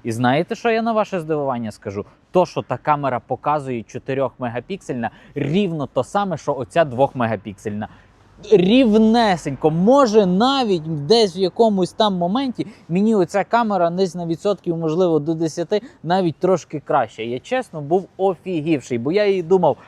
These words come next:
розвалю зараз, а нічого не получилося. Тому ви дивитесь також. Я зараз, ми дивимося, щоб зрозуміти, чи вона, як вона показує, нам треба подивитися зараз на наші таблички в десять, п'ятнадцять, двадцять і двадцять п'ять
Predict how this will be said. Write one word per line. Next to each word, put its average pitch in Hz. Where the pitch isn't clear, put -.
розвалю 262
зараз, 240
а 185
нічого 185
не 185
получилося. 202
Тому 202
ви 180
дивитесь 170
також. 226
Я 156
зараз, 170
ми 165
дивимося, 156
щоб 160
зрозуміти, 190
чи 165
вона, 165
як 151
вона 151
показує, 180
нам 160
треба 170
подивитися 165
зараз 147
на 151
наші 151
таблички 135
в 120
десять, 185
п'ятнадцять, 151
двадцять 151
і 147
двадцять 131
п'ять 151